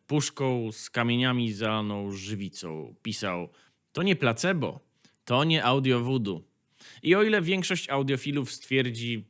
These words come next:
„To bzdura”, to jest taka grupa, która nauczona doświadczeniem przynajmniej takiego wynalazku nie odrzuci, bo przecież wszystko w audio ma znaczenie. Ale czy aby na pewno?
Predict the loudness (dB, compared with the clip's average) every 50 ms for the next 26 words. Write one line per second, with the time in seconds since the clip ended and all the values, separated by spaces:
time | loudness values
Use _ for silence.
0 | _ _ _ _ _ _ _ -4 -2 0 0 0 0 2 2 4 4 4 2 2
1 | 0 -6 -14 -20 -20 -20 -20 -20 _ _ -2 0 0 0 -2 -2 -4 0 0 0
2 | 2 2 -2 -2 -2 -2 -4 -4 -4 -6 -6 -4 -2 0 0 0 0 -2 -2 -2
3 | -4 0 0 0 0 0 -2 -2 -2 -4 -4 -4 -4 -4 -2 -2 -2 -2 -4 -6
4 | -6 -8 -4 -2 -2 0 0 0 0 0 -2 -2 -2 -2 -2 -2 -4 -4 -4 -6
5 | -6 -4 -4 -4 -2 -2 -2 -2 -2 -2 -2 -2 -2 -2 -4 -4 -6 -10 -10 -8
6 | -6 -4 -2 -2 -2 -2 -2 -2 2 2 2 2 2 -2 -6 -6 -8 -10 -16 _
7 | -12 -8 -6 -6 -6 -8 -8 -8 -8 -6 -4 -6 -6 -6 -6 -2 0 0 0 0
8 | -4 _ -2 -2 -2 -2 0 0 0 2 2 2 0 0 0 -2 -4 -4 -4 -6
9 | -6 -6 -6 -8 -8 -8 -10 -12 -16 _ _ _ _ -20 -20 -8 -6 -4 -4 0
10 | 0 0 0 2 2 2 2 2 2 0 -2 -2 -2 -6 -10 -12 -12